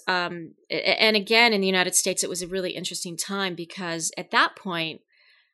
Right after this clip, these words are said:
I actually thought, well, you know, I'm really interested in cross-cultural negotiation. I'm really interested in,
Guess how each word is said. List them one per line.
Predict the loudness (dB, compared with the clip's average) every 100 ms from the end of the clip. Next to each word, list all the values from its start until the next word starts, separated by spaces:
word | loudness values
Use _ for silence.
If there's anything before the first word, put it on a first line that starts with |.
| _ _
I | -4
actually | 0 0
thought, | 0 -2
well, | -2
you | -2
know, | -2
I'm | -2
really | -2 0 0
interested | -2 -2 -4 -4
in | -6
cross-cultural | -8 -8 -8 -10 -10 -10
negotiation. | -6 -4 -2 -4 -6
I'm | -6
really | -4 -4 -4
interested | -2 -2 -2 -4
in, | -10 -12 -14